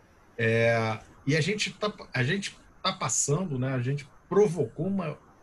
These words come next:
uma imensa mudança na, na rotina, né, na nossa rotina diária aqui de,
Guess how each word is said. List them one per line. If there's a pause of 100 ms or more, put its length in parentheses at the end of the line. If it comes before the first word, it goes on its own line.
(120)
uma
imensa
mudança (520)
na,
na
rotina,
né,
na
nossa
rotina
diária
aqui
de,